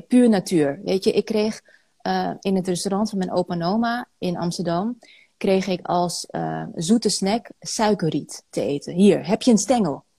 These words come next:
Eet maar." <laughs> Dus, en dan heb je echt te maken met dat, eh, weet je, dat, dat je via ki-, dat kinesthetische, dat je voelt hoe dat aanvoelt en hoe dat proeft, eh, dat natuurlijke zoet. En, ehm, ja, dus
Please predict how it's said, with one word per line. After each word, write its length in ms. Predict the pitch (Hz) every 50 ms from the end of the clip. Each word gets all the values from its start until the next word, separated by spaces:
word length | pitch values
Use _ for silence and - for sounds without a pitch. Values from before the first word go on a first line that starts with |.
| _ _
Eet 240 | - - 214 208 185
maar." 360 | 160 135 - - 165 - - - - - _ _ _ _
<laughs> 400 | - - 508 - - 339 262 -
Dus, 260 | - 196 208 202 -
en 200 | - - 208 208
dan 300 | 208 208 208 214 226 226 - _ _
heb 200 | - 220 220 -
je 100 | - -
echt 180 | - 226 -
te 80 | - 220
maken 360 | 208 202 208 208 208 - 220 202
met 280 | 196 190 196 - - _
dat, 360 | 208 196 185 180 - - - -
eh, 380 | - 180 175 175 175 170 165 - -
weet 220 | - 190 190 190
je, 180 | 214 214 208 -
dat, 320 | - 196 185 - - - -
dat 200 | - 190 180 180
je 160 | 190 180 -
via 240 | - - - 185 175 -
ki-, 200 | - 202 - - _
dat 200 | - 185 175 -
kinesthetische, 960 | - 202 180 180 160 - - 240 247 262 247 254 233 220 - 220 220 240
dat 180 | 233 196 185 -
je 80 | 185 165
voelt 420 | - - - 247 254 262 262 254
hoe 120 | 240 220 202
dat 140 | 196 185 -
aanvoelt 640 | - - 240 262 262 226 - 240 247 262 262 - - - - - - - _ _ -
en 180 | - - 185 180
hoe 120 | 175 185 175
dat 180 | 180 170 -
proeft, 520 | - 247 262 277 269 262 262 - - - -
eh, 260 | - - - 175 175 170
dat 140 | - 180 165 -
natuurlijke 600 | - 165 165 156 - - 254 262 240 247 233 240
zoet. 420 | 214 202 220 220 220 220 - - _ _ - - _ _ _ _ _ _
En, 380 | - 190 190 185 185 180 - -
ehm, 440 | - 180 180 175 170 170 175 175 180 185 - _ _ _ _ - - _ _
ja, 240 | - 214 214 185 170
dus 220 | 170 185 190 -